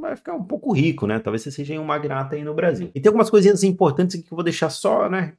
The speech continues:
de último antes da gente terminar aqui. Cada equipe vai precisar ter um capitão, obviamente, né? Como to-, todo torneio em, em F P S tático, você precisa ter pelo menos um capitão, que vai ser responsável pelo registro e tudo mais. E também, se precisar de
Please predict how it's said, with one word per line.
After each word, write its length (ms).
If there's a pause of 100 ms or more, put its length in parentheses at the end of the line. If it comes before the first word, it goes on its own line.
de 100
último 320
antes 180
da 100
gente 200
terminar 320
aqui. 400 (260)
Cada 160
equipe 240
vai 120
precisar 220
ter 80
um 60
capitão, 600
obviamente, 540
né? 60
Como 180
to-, 260
todo 300
torneio 400
em, 340
em 160
F 120
P 100
S 120
tático, 280
você 80
precisa 180
ter 80
pelo 160
menos 160
um 60
capitão, 380
que 40
vai 80
ser 220
responsável 440
pelo 160
registro 640 (140)
e 120
tudo 300
mais. 420 (220)
E 120
também, 300
se 100
precisar 320
de 340